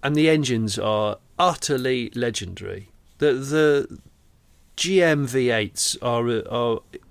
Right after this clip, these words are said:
almost more iconic than Ferrari engines in some ways. You've got to look at, like, what it does,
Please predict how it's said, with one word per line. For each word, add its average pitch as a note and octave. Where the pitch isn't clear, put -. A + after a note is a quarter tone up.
almost D#3+
more B2+
iconic A#2+
than B2+
Ferrari C3
engines F#2
in G2+
some B2
ways. F#2+
You've C3+
got G#3
to C#3+
look E3
at, B2
like, G#2+
what B2+
it A#2
does, F#2+